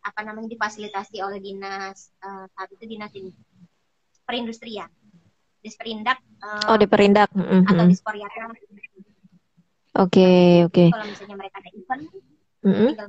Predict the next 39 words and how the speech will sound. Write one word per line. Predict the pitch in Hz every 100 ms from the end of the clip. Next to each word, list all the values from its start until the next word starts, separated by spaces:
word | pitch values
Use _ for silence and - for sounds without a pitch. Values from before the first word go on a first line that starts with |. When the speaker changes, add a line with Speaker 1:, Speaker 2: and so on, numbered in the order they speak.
| 208
Speaker 1:
hubungin | 190 190 185
kami. | 170 196 220 190 190 _ 196 _ 190 _ _ _ _ _ _ _ _
Speaker 2:
Oh, | 202 196 196 196
gitu. | 185 - 185 175 - 220
Nah, | 208 202
kalau | 247 262
mau | 269 254
gabung | 240 226 247 277
sendiri | 254 247 302 -
di | 240 233
U | 247
M | 247
K | 254 247 220
M | 320
tuh | 359
gimana? | 269 233 208
Maksudnya, | 214 302 330 - - -
eh, | 233 233 233 233 233
kalau | 262 277 285
untuk | 285 269
U |
M | 269 277
K | 269 262
M |
Bojong | 240 220 233
Sari | 233 311
berarti | 311 247 302
dia | 359
khusus | - 262 262
menangani, | 254 233 233 220 220 220 220 214 214 214
eh, | - 208 208 208 208
usaha-usaha | 226 247 220 214 226 226 220
kecil | 226 226
mikro | 220 214 220 214
di |
Bojong | 214 208 214 226
Sari | 220 208
aja | 208 202
ya? | 208 185